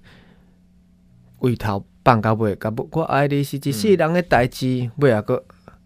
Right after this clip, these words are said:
Speaker 1: 搁加一句，我爱你是一世人的代志，
Speaker 2: 嗯。
Speaker 1: 唱煞了，
Speaker 2: 哎。
Speaker 1: 录音室，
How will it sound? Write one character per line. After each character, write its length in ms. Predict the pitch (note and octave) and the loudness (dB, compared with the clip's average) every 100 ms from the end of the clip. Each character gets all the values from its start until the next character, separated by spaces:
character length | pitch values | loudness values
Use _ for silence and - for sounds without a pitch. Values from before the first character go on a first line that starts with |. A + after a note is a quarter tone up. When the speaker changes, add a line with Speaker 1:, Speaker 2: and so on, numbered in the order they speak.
| _ _ _ - | _ _ _ -10
Speaker 1:
搁 100 | B2+ | -4
加 140 | A#2+ | -2
一 40 | |
句， 220 | G#2+ - C3+ | -2 0 0
我 120 | E3 | 2
爱 180 | D#3+ D3 | 2 2
你 100 | C#3 | 0
是 120 | C3+ | -2
一 160 | B2+ D3 | -4 -2
世 160 | G#3+ | 2
人 120 | E3+ C#3+ | 4 4
的 40 | |
代 180 | C#3+ A#2 | 2 0
志， 160 | A2+ - | -2 -6
Speaker 2:
嗯。 160 | F2+ - - | -12 2 8
Speaker 1:
唱 240 | - G#3 C#3+ | 12 12 12
煞 160 | B2 | 8
了， 340 | C3+ C3+ A2+ G#2+ | 8 8 6 2
Speaker 2:
哎。 120 | A2 - - - - | -4 -6 -14 -20 -6
Speaker 1:
录 140 | G#2+ - | -4 -2
音 180 | A#2+ A2+ | 0 0
室， 200 | - | 0